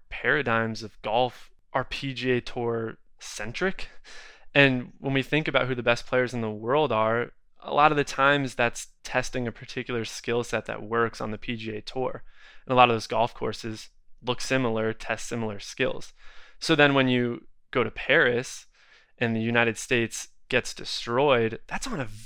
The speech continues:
very, very different golf course than you see week to week on the P G A Tour. Right? Phil Mickelson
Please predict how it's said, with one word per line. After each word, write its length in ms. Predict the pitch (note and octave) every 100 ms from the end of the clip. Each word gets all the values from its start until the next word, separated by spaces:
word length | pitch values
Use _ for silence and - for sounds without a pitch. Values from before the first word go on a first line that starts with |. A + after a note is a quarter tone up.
| - -
very, 520 | F3+ F3+ D#3 C#3 B2
very 580 | A#2 A#2+ C3+ C3 B2+ A#2
different 400 | A#2+ - A2 A2
golf 260 | G#2 G#2
course 420 | - C#3+ D3 - - - - -
than 140 | B2
you 120 | A#2
see 220 | A2+ A#2+ A2
week 220 | A2 G#2
to 120 | A2
week 200 | G#2+ G#2
on 100 | G#2
the 60 | G#2
P 180 | A2+
G 160 | A2 A#2
A 80 | -
Tour. 380 | - - - - - - - - B2+
Right? 160 | C3
Phil 200 | - A3
Mickelson 680 | D3 A#2 - G#2+ A2+ G#2 G#2